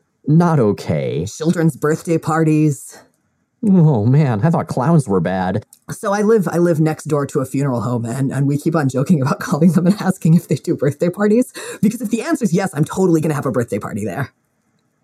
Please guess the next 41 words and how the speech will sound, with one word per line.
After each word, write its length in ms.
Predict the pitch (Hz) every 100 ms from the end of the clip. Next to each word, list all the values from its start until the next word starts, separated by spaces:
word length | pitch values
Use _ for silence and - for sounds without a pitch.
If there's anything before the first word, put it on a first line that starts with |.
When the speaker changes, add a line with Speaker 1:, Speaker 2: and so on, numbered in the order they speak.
| -
Speaker 1:
It 120 | 80
would 100 | 160
be 100 | 214
really 280 | 151 180 202
educational. 680 | 190 170 - - 71 95 - _ _ -
Speaker 2:
Right. 340 | - 480 - - - _ _ _ _ _ _ _ - - - _
Speaker 1:
Well, 380 | - 208 214 185
uh, 640 | 78 - - - - 523
speaking 360 | - 339 302 247
of 80 | 160
education, 640 | 139 101 202 214 - 104 - - _
Cable 320 | - 285 381 226
brings 320 | 127 139 -
Cannonball 500 | 151 175 131 113 117
to 280 | - - 127
the 140 | 120
med 260 | 92 143 220
lab 340 | 82 87 135
for 180 | - 110
some 320 | - 98 95
"I 120 | 110
can 100 | 117
see 200 | 107 -
your 200 | 113 110
skeleton 400 | 101 - 98 107
through 200 | 101 110
the 100 | 101
screen" 480 | - - 98 104 110
scans. 560 | - - 90 104 151 - -
Like, 160 | 170 165
not 260 | 190 254 -
x-rays, 460 | 135 - 190 196
but 100 | 170
the 60 | 147
kind 160 | 151
of 80 | 170
thing 120 | 180
you 60 | 160
see 320 | - 123 127
in 80 | 113
cartoons 760 | - 104 104 92 92 110 123